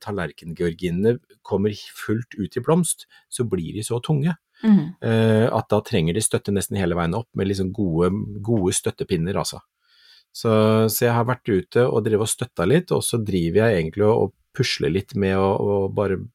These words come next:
Speaker 1: prøve å holde det litt pent, fjerne døde
Speaker 2: Mm.
Speaker 1: blomsterhoder.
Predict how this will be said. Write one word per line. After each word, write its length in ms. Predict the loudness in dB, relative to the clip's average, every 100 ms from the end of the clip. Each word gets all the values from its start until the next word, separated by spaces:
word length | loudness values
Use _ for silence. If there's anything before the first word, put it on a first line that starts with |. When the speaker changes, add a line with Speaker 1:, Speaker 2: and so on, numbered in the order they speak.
| -8 -8 -8 -8
Speaker 1:
prøve 220 | 0 0
å 60 | 2
holde 140 | 0 -2
det 60 | -8
litt 100 | -6
pent, 300 | -6 -6 -10
fjerne 400 | -4 -2 2 6
døde 220 | 6 6
Speaker 2:
Mm. 40 |
Speaker 1:
blomsterhoder. 600 | 4 0 -6 -10 -8 -10